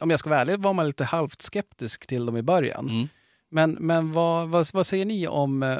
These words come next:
Speaker 1: om förändringarna nu när man har hunnit använda dem?
Speaker 2: Eh, jag tyckte de funkar svinbra. Jag
Speaker 1: Ja.
Speaker 2: älskar ju de här grupperna som man kan göra.
Speaker 1: Ja.
Speaker 2: Och kanske styra lite grann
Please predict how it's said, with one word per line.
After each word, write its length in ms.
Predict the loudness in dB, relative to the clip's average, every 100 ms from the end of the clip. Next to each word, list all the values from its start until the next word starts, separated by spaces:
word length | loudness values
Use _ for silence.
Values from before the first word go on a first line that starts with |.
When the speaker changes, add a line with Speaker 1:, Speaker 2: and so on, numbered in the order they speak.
| -2
Speaker 1:
om 200 | -2 0
förändringarna 600 | 2 2 2 0 -2 -2
nu 180 | 0 0
när 140 | 0
man 140 | 2
har 60 | 2
hunnit 220 | 0 0
använda 440 | 0 2 2 0 -4
dem? 200 | -10 -12 _ _ _ _ _
Speaker 2:
Eh, 80 | 0
jag 300 | 2 2 2
tyckte 200 | 2 2
de 80 | 2
funkar 220 | 0 2
svinbra. 680 | 2 2 0 -4 -2 2 2
Jag 100 | 2 -4 -14
Speaker 1:
Ja. 80 | -2
Speaker 2:
älskar 360 | 0 0 2 0
ju 60 |
de 60 | 2
här 60 | 0
grupperna 460 | 0 0 _ -2
som 120 | 0 -4
man 80 |
kan 120 | -6 -4
göra. 240 | -4 -4 -6 _ _ _ _
Speaker 1:
Ja. 80 | -4 -4 -6 _ _ _ _ _
Speaker 2:
Och 120 | -20 -20 _ -6
kanske 260 | -4 -4 -2
styra 380 | -2 -2 -2 -2
lite 180 | -4
grann 220 | -6 -6